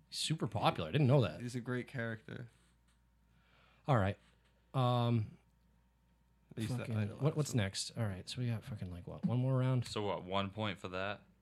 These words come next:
Speaker 1: Uh, yeah. One point for last place. Two
Speaker 3: All
Speaker 1: points
Speaker 3: right.
Speaker 1: for second.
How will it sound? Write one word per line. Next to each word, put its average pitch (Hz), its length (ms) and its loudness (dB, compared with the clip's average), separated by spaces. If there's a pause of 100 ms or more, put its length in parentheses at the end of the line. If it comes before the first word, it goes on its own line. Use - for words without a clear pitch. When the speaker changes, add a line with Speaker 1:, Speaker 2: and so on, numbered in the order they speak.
(800)
Speaker 1:
Uh, 101 220 -2
yeah. 87 140 -6 (320)
One 110 160 -2
point 98 200 -6
for 92 100 -10
last 85 220 -8
place. 87 200 -10 (200)
Two 95 120 -10
Speaker 3:
All 85 60 -8
Speaker 1:
points 82 200 -8
Speaker 3:
right. - 40 -10
Speaker 1:
for 90 40 -10
second. 90 300 -12